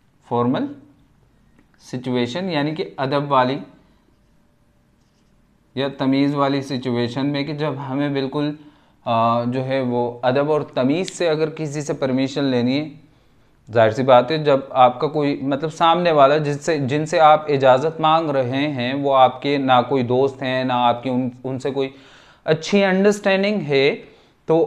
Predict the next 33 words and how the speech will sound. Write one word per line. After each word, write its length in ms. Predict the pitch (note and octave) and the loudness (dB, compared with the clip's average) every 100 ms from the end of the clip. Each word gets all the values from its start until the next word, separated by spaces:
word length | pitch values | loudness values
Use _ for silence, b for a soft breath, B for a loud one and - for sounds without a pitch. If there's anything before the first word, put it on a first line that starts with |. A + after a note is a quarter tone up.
| D#3 | 6
आप 180 | F3 | 6
उनसे 280 | F#3 F#3+ G3 | 4 0 0
इजाज़त 600 | G#3 E3 D3+ C#3 C#3+ F3+ D#3 | 0 2 6 8 6 0 4
मांग 300 | D3+ E3 E3+ | 4 6 4
रहे 340 | D3+ C#3 D#3+ | 2 2 0
हैं 200 | E3 C#3+ | -2 -2
तो 100 | D3+ | 0
जाहिर 220 | C3+ C3+ | 4 4
सी 120 | C3+ | 2
बात 260 | D#3 - E3+ | 4 6 6
है 280 | F3+ - - _ | 0 -6 -20 _
फॉर्मल 580 | - - E3+ F#3 G3+ G3 | -6 2 4 4 4 2
वे 280 | C3+ C3+ C#3+ | 2 2 2
में, 200 | A2 A2 | 0 -2
यानी 180 | A#2 D#3+ | -2 -2
कि 80 | E3+ - | -6 -2
अदब 300 | C#3+ F3+ E3+ C#3 | 4 6 4 2
में, 320 | C3+ C#3+ D3 | 0 0 0
अदब 300 | C#3 C#3 E3+ | 0 2 0
से, 300 | E3 C#3+ C#3 | 0 0 2
तरीके 500 | C3 C3 B2+ C3+ E3 | 2 0 0 -2 -4
से, 380 | C#3+ C3+ C3+ - | -4 -4 -4 -8
बिल्कुल 380 | B2 B2 C#3 D3 | -4 -2 -2 -4
तमीज़ 320 | C#3+ C3 D3+ | -4 -2 -4
से 180 | D#3 D#3+ | -4 -4
ही 200 | C#3+ D#3 | -4 -2
जाहिर 220 | C3 B2 | 2 2
सी 100 | A#2+ | 2
बात 280 | C#3 C#3 B2+ | 0 0 0
है 60 | C#3+ | -2
उनसे 180 | C3+ C3 | -4 -4
पेश 300 | B2+ A#2+ B2+ | -4 -2 -4
आएंगे। 300 | A#2+ D3+ | -4 -6